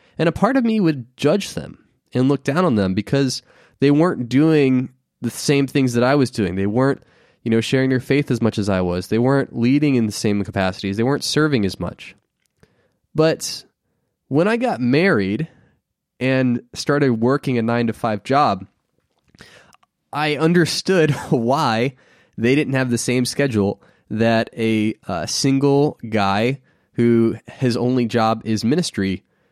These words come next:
you know, th-, that their lives just look totally different. Um, and so, so looking back, I kind of took that as a hint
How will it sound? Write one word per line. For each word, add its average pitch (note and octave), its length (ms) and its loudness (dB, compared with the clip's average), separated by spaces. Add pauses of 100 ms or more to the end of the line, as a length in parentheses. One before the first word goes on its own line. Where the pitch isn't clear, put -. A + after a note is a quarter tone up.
(760)
you A#2 120 -2
know, A2+ 220 0
th-, A2+ 160 -2
that B2 300 -2
their C3 160 2
lives C3 260 2
just B2+ 220 -2
look C3 120 0
totally B2+ 380 0
different. A#2 420 -4 (540)
Um, A#2+ 480 0 (160)
and B2+ 160 -2
so, C#3 540 2 (160)
so D3+ 200 0
looking F#3+ 360 0
back, D#3 480 -2
I C3 120 -2
kind E3+ 220 -2
of D3 120 -2
took - 260 -4
that C#3+ 200 0
as G#2+ 160 0
a F2+ 100 -2
hint E3 500 -2